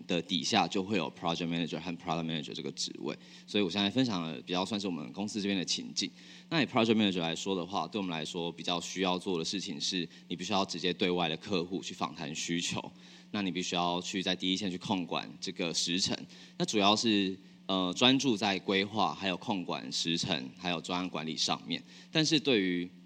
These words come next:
比如说需求的发想，或者是使用者的回馈这部分，在P J M这边就比较不会有那么多的涉略。那以产品经理来说的话，就我们公司来说，是专属于我们产品部门的一个职位，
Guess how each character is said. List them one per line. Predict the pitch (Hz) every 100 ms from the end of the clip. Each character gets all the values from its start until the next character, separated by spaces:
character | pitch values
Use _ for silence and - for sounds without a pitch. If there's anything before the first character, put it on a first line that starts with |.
| -
比 | 98
如 | 92
说 | 107 107
需 | - 180
求 | 107
的 | 85
发 | - 90
想， | 92 104 - - -
或 | 120
者 | 101
是 | 87 107 98
使 | -
用 | 87 101
者 | 90
的 | 73
回 | 90
馈 | 78 98
这 | 98
部 | - 87
分， | 104 85 - - -
在 | 120 101 92 82 60 -
P | - 123
J | 113
M | 110 110
这 | 92 87
边 | 90 85
就 | 95
比 | -
较 |
不 | 85 85
会 | 92
有 | 80
那 |
么 | 98
多 | 90 87
的 | 80
涉 | - 80
略。 | 67 - - - - - -
那 | 147 127 110
以 | - 95
产 | - 104
品 | 143 110
经 | 87 101
理 |
来 | 85 82
说 | - 95 87
的 |
话， | 82 92 - - -
就 | 117 104
我 |
们 | 90 87
公 | 110
司 | 117
来 | 107 87
说， | - 92 92
是 | - 104
专 | 110 110
属 | - 95
于 | 73 78
我 | 85
们 | 82
产 | - 92
品 | 101 80
部 | 101
门 | 85 65 57
的 | 78
一 | 82
个 | 123
职 | - - 62
位， | 78